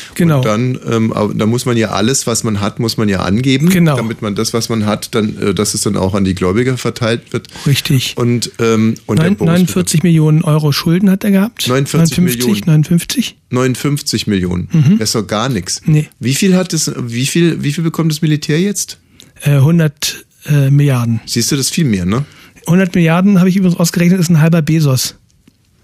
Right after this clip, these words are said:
Speaker 2: Oh,
Speaker 1: Mhm.
Speaker 2: starker Witz.
Speaker 1: Mhm.
Speaker 2: Sehr gut.
Speaker 1: Naja, und Boris Becker, das ist ja ein Schnäppchen, ne? Neu-, neunundfünfzig Millionen.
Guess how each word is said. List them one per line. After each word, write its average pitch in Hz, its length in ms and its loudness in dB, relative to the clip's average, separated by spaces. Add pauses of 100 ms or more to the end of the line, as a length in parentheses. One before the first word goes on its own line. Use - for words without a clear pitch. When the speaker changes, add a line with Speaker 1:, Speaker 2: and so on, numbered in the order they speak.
(280)
Speaker 2:
Oh, 85 720 -6
Speaker 1:
Mhm. 160 60 2
Speaker 2:
starker 143 380 0
Witz. - 340 -8 (180)
Speaker 1:
Mhm. 160 300 2 (440)
Speaker 2:
Sehr 98 200 -6
gut. 135 280 -8 (520)
Speaker 1:
Naja, 165 240 2
und 139 100 2
Boris 151 260 -2
Becker, 156 240 -2
das 151 100 2
ist 151 100 0
ja 165 80 0
ein 151 120 2
Schnäppchen, 143 460 -2
ne? 233 180 2
Neu-, 165 180 4 (100)
neunundfünfzig 175 800 2
Millionen. 151 420 2